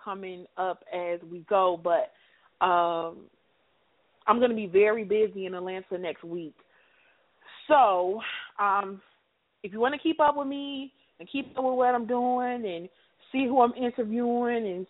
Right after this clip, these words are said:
see who I'm blogging about, you can go to the website. It's bling radio show dot com. My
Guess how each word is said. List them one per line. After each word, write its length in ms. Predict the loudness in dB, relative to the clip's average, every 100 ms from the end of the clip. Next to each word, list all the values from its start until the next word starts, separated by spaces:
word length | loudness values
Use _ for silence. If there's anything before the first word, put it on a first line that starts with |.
| -2
see 120 | 0
who 160 | 4 4
I'm 120 | 6
blogging 380 | 6 6 4 0
about, 320 | 4 4 4
you 60 |
can 140 | -4 -2
go 180 | -2 -2
to 120 | -6
the 80 | -2
website. 600 | -2 -2 0 0 0 -4 _ _ _ -10
It's 120 | -6
bling 280 | -2 0 2
radio 380 | 2 4 2 2
show 200 | 2 6
dot 280 | 6 4 0
com. 400 | -4 -4 -6 -10 _ _ -4
My 140 | -2